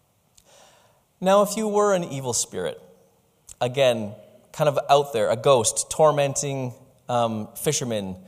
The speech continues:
at night, you know, causing a ruckus, whatever, Peter's making it too easy for him,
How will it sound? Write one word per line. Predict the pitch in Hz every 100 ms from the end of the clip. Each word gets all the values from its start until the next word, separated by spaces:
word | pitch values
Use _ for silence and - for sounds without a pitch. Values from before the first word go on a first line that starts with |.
| - _ -
at | 110 135 -
night, | 143 135 107 - - - _ -
you | 120
know, | 110
causing | - 135 123 123
a |
ruckus, | 120 113 110 104 - -
whatever, | 120 123 110 107 98 - - _ _ _ _ _ _
Peter's | - 214 208 165
making | 175 165 160
it | 143
too | - 156 -
easy | 151 143 131
for | - 110
him, | 95 85